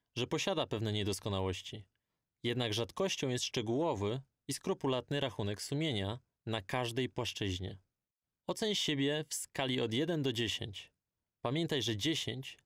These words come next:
to najlepsi zawodnicy w danej dyscyplinie. Porównaj siebie do najlepszych na świecie. Jaki jesteś efektywny w życiu prywatnym? Osiągnięte cele, marzenia. Jesteś szczęśliwy każdego dnia?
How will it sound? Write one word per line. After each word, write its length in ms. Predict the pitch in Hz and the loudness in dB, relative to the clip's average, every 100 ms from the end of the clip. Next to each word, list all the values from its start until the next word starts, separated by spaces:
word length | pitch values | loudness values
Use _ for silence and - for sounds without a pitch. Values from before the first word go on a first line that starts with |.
| - | -4
to 100 | 110 | 0
najlepsi 580 | 110 107 131 156 - | 2 2 2 2 0
zawodnicy 560 | 127 117 117 131 135 127 | 0 0 0 0 0 -2
w 60 | 110 | 0
danej 260 | 123 127 | 0 0
dyscyplinie. 680 | 117 - 117 - 127 98 101 _ _ _ _ _ _ | 0 -2 -6 -2 -2 -2 -6 _ _ _ _ _ _
Porównaj 500 | 123 156 170 156 135 | 0 2 2 2 2
siebie 320 | - 151 143 | 2 2 2
do 100 | 120 | 2
najlepszych 640 | 117 117 143 160 - 131 | 2 4 2 2 -2 0
na 100 | 127 | -2
świecie. 480 | - - 107 - 107 _ _ _ _ _ _ _ _ _ _ _ _ _ _ | 0 -2 -4 -4 -10 _ _ _ _ _ _ _ _ _ _ _ _ _ _
Jaki 280 | 123 180 247 | -2 0 0
jesteś 280 | 226 190 175 | -2 0 0
efektywny 520 | 151 143 160 151 151 | -2 -2 -2 0 0
w 60 | 117 | 0
życiu 240 | 127 135 | -2 -2
prywatnym? 600 | 143 165 165 - 98 92 - _ _ _ _ _ | 0 0 0 -2 -4 -4 -8 _ _ _ _ _
Osiągnięte 560 | 127 151 127 127 110 101 | -2 0 2 0 0 -4
cele, 540 | - 143 147 147 151 - _ _ _ | 0 2 4 2 -2 -8 _ _ _
marzenia. 680 | 107 127 113 107 90 90 - _ _ _ _ _ _ _ _ _ _ _ _ _ _ _ _ _ _ _ _ _ _ _ _ _ _ _ _ _ _ _ _ | -2 0 2 0 0 -2 -8 _ _ _ _ _ _ _ _ _ _ _ _ _ _ _ _ _ _ _ _ _ _ _ _ _ _ _ _ _ _ _ _
Jesteś 380 | 127 147 160 135 | 0 0 0 0
szczęśliwy 560 | - 147 - 143 120 | 0 0 2 2 2
każdego 440 | 110 107 98 101 104 | 2 0 2 2 2
dnia? 340 | 101 120 180 | 2 0 -2